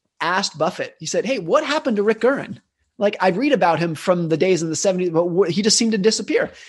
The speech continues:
And Buffett told the story, which was that he said, I'm paraphrasing here, but he said, he, Buffett, and Munger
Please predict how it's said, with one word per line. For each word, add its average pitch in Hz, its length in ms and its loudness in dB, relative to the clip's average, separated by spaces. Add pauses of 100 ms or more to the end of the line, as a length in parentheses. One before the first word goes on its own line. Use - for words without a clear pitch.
(240)
And 269 120 -8
Buffett 214 200 -2
told 214 180 0
the 165 40 0
story, 160 380 2
which 160 200 0
was 160 140 0
that 170 240 2 (320)
he 196 140 -2
said, 185 480 2
I'm 151 80 -6
paraphrasing 156 520 2
here, 139 200 4
but 139 100 0
he 143 60 4
said, 143 360 2 (220)
he, 254 340 0
Buffett, 175 460 0
and 160 180 -2
Munger 170 440 4